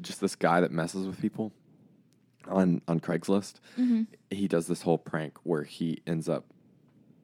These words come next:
Speaker 1: he tells this guy, "Hey, I need to fax you something."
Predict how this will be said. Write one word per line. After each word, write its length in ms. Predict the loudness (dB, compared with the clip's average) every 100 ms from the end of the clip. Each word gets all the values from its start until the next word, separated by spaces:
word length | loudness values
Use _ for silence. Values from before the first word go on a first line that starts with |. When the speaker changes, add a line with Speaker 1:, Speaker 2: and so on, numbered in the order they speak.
| _ _ -20 -20
Speaker 1:
he 240 | -4 0 0
tells 300 | 6 6 6
this 140 | 2
guy, 180 | 4 2
"Hey, 220 | 6 6
I 40 |
need 140 | 8 4
to 60 |
fax 260 | 4 2 0
you 80 | -2
something." 320 | 0 0 -4